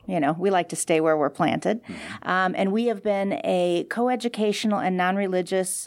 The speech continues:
Speaker 1: independent school since the start, which back in eighteen thirty-nine was a pretty rare thing.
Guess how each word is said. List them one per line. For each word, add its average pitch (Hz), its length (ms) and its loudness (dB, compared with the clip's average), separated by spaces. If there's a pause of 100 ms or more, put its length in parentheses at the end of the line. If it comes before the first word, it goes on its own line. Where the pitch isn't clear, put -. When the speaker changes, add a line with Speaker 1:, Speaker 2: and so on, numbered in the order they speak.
(120)
Speaker 1:
independent 202 480 -2
school 180 240 -2
since 170 260 -4
the 160 60 -10
start, - 400 -8
which - 240 -4
back 185 200 0
in 196 80 -2
eighteen 180 300 -2
thirty-nine 170 480 0
was 156 140 -4
a - 20 -10
pretty 165 380 -2
rare 156 280 2
thing. - 360 -4